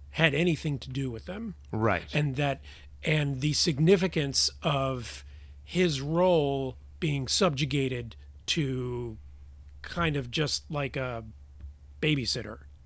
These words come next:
Speaker 2: Mm-hmm.
Speaker 1: during these sessions.
Speaker 2: Yes, I, I agree. Uh, uh, assuming that there's not something that comes out in the next episode that kind of
Speaker 1: In part
Speaker 2: clarifies that.
Speaker 1: three. That's
Speaker 2: Um,
Speaker 1: true.
Speaker 2: his presence on screen is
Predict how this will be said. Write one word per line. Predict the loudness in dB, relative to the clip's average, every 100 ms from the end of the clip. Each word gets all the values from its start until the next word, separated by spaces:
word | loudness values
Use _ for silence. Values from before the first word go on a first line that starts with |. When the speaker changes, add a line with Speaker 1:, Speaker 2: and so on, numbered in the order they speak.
| -20 -20 0
Speaker 2:
Mm-hmm. | 4 6 4 4 0 -4 -20 -10 0
Speaker 1:
during | 4 6 4 0
these | 0 0
sessions. | 0 0 -4 -4 2 6
Speaker 2:
Yes, | 6 6 2 -8 -12 -4 6
I, | 6
I | 8 4
agree. | 2 2 2 2 -4 -18 2
Uh, |
uh, | 8 8 8 4 2 4 0
assuming | 2 2 6 6 6 2
that | 2
there's | 2 0
not | 4 4 4 0
something | -2 0 -2
that | -6 -2
comes | -2 2 4
out | 4 4
in |
the | -2
next | 2 2 2 0
episode | 0 0 0 0 0
that | -4
kind | -2 0
of |
Speaker 1:
In | 4
part | 4 6
Speaker 2:
clarifies | 4 2 4
that. | 2 0 -10 -10
Speaker 1:
three. | -6
That's | 4
Speaker 2:
Um, | 6 6
Speaker 1:
true. | 4 -2 -12 0
Speaker 2:
his | 2 2
presence | 4 4 6 4 4
on | 4
screen | 4 4 4 4 0
is | 2 2 0